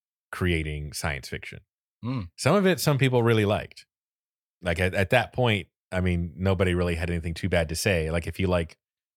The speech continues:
Speaker 1: like, deep sci-fi type stuff, I mean, he, you know, he was just another one of those people in that genre that you might have read.
Speaker 2: To have someone as your, uh, your leader in a religion,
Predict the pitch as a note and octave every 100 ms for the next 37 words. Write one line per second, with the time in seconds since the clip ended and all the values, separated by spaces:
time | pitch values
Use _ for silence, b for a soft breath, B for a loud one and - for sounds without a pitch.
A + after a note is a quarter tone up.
0 | _ _ _ _ E2+ D2 G2 F2+ - E2+
1 | E2 - D#2 D#2 D#2 - - E2+ D2 -
2 | D#2+ D#2 D#2 - F2+ E2 C#2+ F2 F2 E2
3 | D#2+ - D#2+ - E2+ E2+ D#2 D#2+ D#2+ D2+
4 | - E2 D2+ - E2 D2+ C2+ D2 E2 D#2
5 | C#2 C2 D#2 C2 C2+ D#2+ B1+ - _ _
6 | _ _ _ - F#2+ A2+ C3+ B2+ - B2
7 | A2 G#2 F#2+ G2+ G2 F2 D#2+ - - _
8 | _ _ _ _ F2+ F2 F#2+ C#3 G#2 F2+
9 | F2 E2 E2+ A2+ A2 -